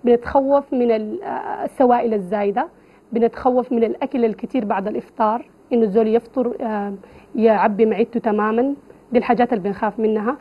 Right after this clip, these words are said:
يشرب سوائل كثيرة بالمساء. بنتخوف من الجفاف أثناء النهار، دي الحاجات اللي نحن بنخاف منها. كيف نحن نتفادى الحاجات دي؟ ومنو المسموح له أساسا يصوم ومنو ما مسموح له يصوم؟ المسموح لهم تماما إنهم يصوموا،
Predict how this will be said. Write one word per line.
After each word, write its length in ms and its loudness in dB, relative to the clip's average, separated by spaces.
يشرب 300 2
سوائل 400 4
كثيرة 360 -2
بالمساء. 460 0
بنتخوف 640 2
من 80 4
الجفاف 560 0
أثناء 600 -2
النهار، 360 -6
دي 60 0
الحاجات 340 -4
اللي 100 -2
نحن 120 -4
بنخاف 380 -4
منها. 300 -2
كيف 180 4
نحن 260 4
نتفادى 300 0
الحاجات 420 0
دي؟ 220 -6
ومنو 240 6
المسموح 380 0
له 180 4
أساسا 320 -2
يصوم 460 -2
ومنو 280 0
ما 100 0
مسموح 320 -8
له 220 -4
يصوم؟ 180 -18
المسموح 400 2
لهم 240 6
تماما 360 0
إنهم 320 -2
يصوموا، 380 -4